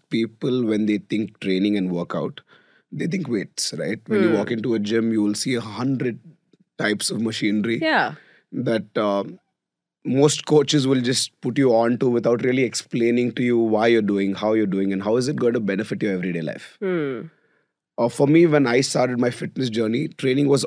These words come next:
Speaker 1: all about how you're gonna look.
Speaker 2: Yeah.
Speaker 1: Big shoulders, big chest,
Speaker 2: Absolutely.
Speaker 1: all of that.
Speaker 2: Hmm.
Speaker 1: And women shied away thinking gym was only for men, right?
Speaker 2: Mm-hmm.
Speaker 1: This I'm talking about ten to fifteen years back.
Speaker 2: I mean, I, I honestly think the b-, the belief still exists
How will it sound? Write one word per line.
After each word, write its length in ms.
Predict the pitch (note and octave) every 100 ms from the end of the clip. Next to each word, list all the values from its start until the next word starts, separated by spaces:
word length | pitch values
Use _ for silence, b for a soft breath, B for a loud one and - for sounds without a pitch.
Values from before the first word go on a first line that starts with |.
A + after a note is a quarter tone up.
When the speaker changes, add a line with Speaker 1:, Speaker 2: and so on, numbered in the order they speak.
| -
Speaker 1:
all 280 | A#2 A#2 A#2+
about 300 | A2+ A2 G#2+
how 160 | A#2
you're 100 | A#2+
gonna 160 | G#2+ A2
look. 420 | G#2 F#2 - - _ _ _ _
Speaker 2:
Yeah. 320 | F#3 F3 B2+ D3 _ -
Speaker 1:
Big 220 | C#3 F#2+
shoulders, 720 | - A#2+ A2+ A#2+ A2+ A2 A2 G#2+
big 240 | F2 E2
chest, 480 | - A#2 A2 G#2+ G#2+
Speaker 2:
Absolutely. 480 | - G#3+ G3 E3+ C4
Speaker 1:
all 140 | G#3
of 140 | G#3 F3
that. 160 | E3+
Speaker 2:
Hmm. 200 | F3 E3 D3+ -
Speaker 1:
And 260 | B2 A2+
women 300 | A#2 C#3 D3+
shied 360 | D3+ - A#2+ C3+
away 200 | C3+ C3+
thinking 580 | C3 B2 A#2 C3 B2 A2+
gym 200 | A#2 A#2+
was 140 | A2+
only 140 | G#2+ G#2
for 140 | G#2
men, 240 | F#2+ D#2 - _ _ _ -
right? 280 | F3+ F#3
Speaker 2:
Mm-hmm. 200 | G3 G#3
Speaker 1:
This 180 | - -
I'm 140 | C3+ A#2
talking 220 | A#2 A#2
about 300 | A2+ A2+ A2
ten 240 | A2 A2
to 80 | A2
fifteen 300 | A#2 G2 G#2
years 160 | G2+ G2
back. 320 | E2+ D2 - _ b b b
Speaker 2:
I 80 | G3+
mean, 180 | B3 C4
I, 200 | A#3+ A3+
I 20 |
honestly 420 | A3 A#3+ C4+ C#4
think 240 | A#3+ A#3
the 60 | G#3+
b-, 140 | F3 F3+
the 160 | E3+ F#3+
belief 320 | F3+ G3+ G#3+
still 220 | - F#3
exists 420 | E3 D#3+ F#3+ -